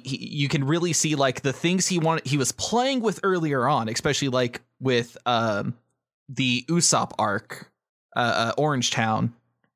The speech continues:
and then, like, the stuff that we kinda touched on in Barati, you know, the little darker stuff, the sad backstory, right? Uh, it was kinda sadder and darker than either Luffy's or Usopp's.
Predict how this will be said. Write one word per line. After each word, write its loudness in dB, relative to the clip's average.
and 0
then, 0
like, -2
the 2
stuff 0
that 2
we -2
kinda 0
touched -2
on 2
in 0
Barati, 0
you 0
know, 2
the 0
little 2
darker 0
stuff, 0
the -2
sad 2
backstory, 0
right? 0
Uh, 2
it 2
was -2
kinda 2
sadder 2
and 0
darker 0
than 2
either 0
Luffy's 0
or 0
Usopp's. -2